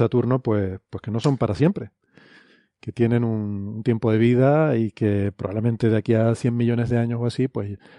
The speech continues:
Saturno no tenga ese sistema tan espectacular. O sea, que somos afortunados de vivir en esta época en la que vemos esos anillos tan maravillosos de Saturno.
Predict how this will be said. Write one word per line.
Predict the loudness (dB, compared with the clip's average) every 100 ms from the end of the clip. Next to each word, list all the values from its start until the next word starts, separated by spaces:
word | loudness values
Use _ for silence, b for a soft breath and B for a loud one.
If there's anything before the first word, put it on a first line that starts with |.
| b b b _
Saturno | -4 -4 -2 -2 2
no | 0
tenga | 0 0 2
ese | 0 0
sistema | -2 0 0 0
tan | 0
espectacular. | -2 -4 -6 -6 -6 -8
O | -8
sea, | -14
que | -10
somos | -6 -2 -2
afortunados | -2 -4 0 2 4 2
de |
vivir | 0 0 0
en |
esta | -2 0 0
época | 2 -2 -2 -6 B B B B B -10
en | -2
la | -2
que | 0
vemos | 0 2 0 -4
esos | -2 -2 -2 -4 -14 _ -12
anillos | -2 0 0 0
tan | 0
maravillosos | 2 2 0 -2 -2
de |
Saturno. | -4 -4 -6 -6